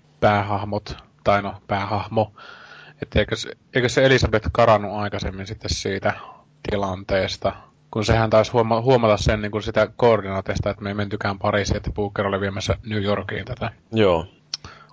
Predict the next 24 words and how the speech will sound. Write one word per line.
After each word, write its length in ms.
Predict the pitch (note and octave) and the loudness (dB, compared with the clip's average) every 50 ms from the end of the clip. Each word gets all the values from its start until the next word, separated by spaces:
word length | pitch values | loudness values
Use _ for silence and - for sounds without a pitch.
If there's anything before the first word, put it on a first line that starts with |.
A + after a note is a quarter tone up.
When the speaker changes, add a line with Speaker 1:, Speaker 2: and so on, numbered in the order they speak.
| _ - | _ 2
Speaker 1:
laivaa. 380 | - G#2 G#2 G2+ G2 G2 G2 F#2+ | 4 4 6 4 4 2 0 0
Et 80 | - | 0
mä 80 | - G#2 | -2 -4
en 60 | G#2 | -2
muista, 200 | G#2 G#2+ - - | -2 -2 -2 0
mikä 320 | A#2 A2+ A#2+ B2+ B2 B2 A2 | 0 0 0 4 4 4 4
tää, 340 | - A2 G#2+ G#2 G#2+ A2 D#2 E2+ - - _ _ - - - _ _ A#2 | 6 4 4 4 4 2 0 -4 -14 -20 _ _ -20 -20 -20 _ _ -18
et 80 | A2+ | -12
minkä 280 | A2+ A#2 A#2 A2+ A2 G#2+ | -6 -6 -4 -2 -2 -2
takia 240 | G#2+ G#2 - A2 G2+ | -2 0 0 0 0
se 100 | - G#2+ - | 0 0 0
Elisabeth 500 | A#2 A2 A2 G#2 - - - G2+ - - | 0 0 0 0 -2 -2 -4 -6 -2 0
joutui 220 | G#2+ G#2 - G#2+ | -2 0 0 -4
nyt 100 | G#2 G#2 - | -6 -4 0
tässä 320 | - A2 G#2+ - G2+ F#2+ | 0 0 2 2 2 0
eroon, 240 | G2 F#2+ G2+ G2+ G2 | 0 -2 -4 -6 -6
mut 100 | G2 G2 | -6 -10
sittenhän 340 | - - - - - G#2+ G2+ | -12 -14 -12 -10 -10 -10 -4
tää 180 | G2+ G#2 G#2 G#2 | -2 -2 0 0
Vox 280 | G#2+ G#2+ G#2+ - - | -2 -2 -2 -6 -6
Populahan 600 | - G#2+ G#2 - G2 G2 G2 G2 G2 F#2+ G2 F#2 F#2+ | -6 -6 -6 -6 -8 -6 -4 -2 -2 -4 -4 -6 -6
oli 160 | G2 G2+ G2 | -8 -6 -6
siinä, 220 | G#2 G2 G2 F#2+ | -6 -6 -4 -6
että 220 | F#2+ - - G2+ | -8 -6 -6 -8